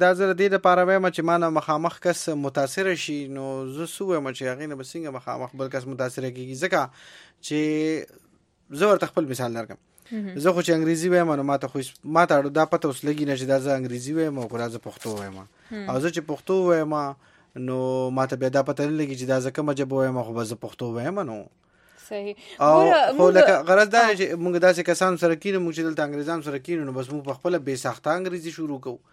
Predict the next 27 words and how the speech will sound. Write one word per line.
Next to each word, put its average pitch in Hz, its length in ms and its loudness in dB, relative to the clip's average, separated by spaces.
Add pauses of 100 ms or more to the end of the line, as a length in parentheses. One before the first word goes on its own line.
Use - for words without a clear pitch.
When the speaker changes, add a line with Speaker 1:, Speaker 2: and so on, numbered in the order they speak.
(400)
Speaker 1:
او 143 120 2
موږ 165 280 0
چې 147 60 -8 (100)
خپلو 175 260 -2
پښتنو 170 380 -4
ملګرو 180 340 -2
سره 151 40 -4 (120)
کینو، 143 240 -4
بیا 131 60 2 (100)
به 123 180 -6 (120)
ساخته 135 420 -2
موږ، 131 100 -8 (480)
آه، 120 560 -4
پښتو 131 320 -8
شروع 185 240 -6
کوو. 156 240 -2 (500)
خو 160 80 0
لکه 170 240 2
زه 170 140 0
اوس 214 180 2
Speaker 2:
دې 381 100 4
کې - 40 -4
یو 285 120 10
Speaker 1:
تا، 240 120 12
Speaker 2:
بل 370 100 8
Speaker 1:
زه 320 60 8
Speaker 2:
عادت 294 240 6